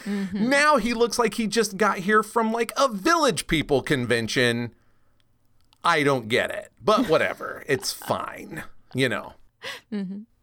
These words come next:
Speaker 2: Angar's screams create hallucinogenic effects in anyone who hears them, which is kind of a lot more interesting than everyone just passing out.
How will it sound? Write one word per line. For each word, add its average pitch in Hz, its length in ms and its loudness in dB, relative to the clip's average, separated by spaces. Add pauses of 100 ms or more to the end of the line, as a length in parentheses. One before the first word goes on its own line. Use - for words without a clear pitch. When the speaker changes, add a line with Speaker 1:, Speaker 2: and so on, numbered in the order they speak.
(120)
Speaker 2:
Angar's 285 400 2
screams 170 440 2
create 139 440 2
hallucinogenic 143 920 0
effects 131 380 0
in 98 220 -6
anyone 147 360 0
who 120 120 -2
hears 104 300 -2
them, 90 240 -10
which 170 200 0
is 175 140 2
kind 330 400 0
of 277 80 2
a - 20 2
lot 214 240 2
more 190 160 4
interesting 175 480 0
than 139 140 0
everyone 147 400 2
just 120 180 -2
passing 135 460 0
out. 120 320 -2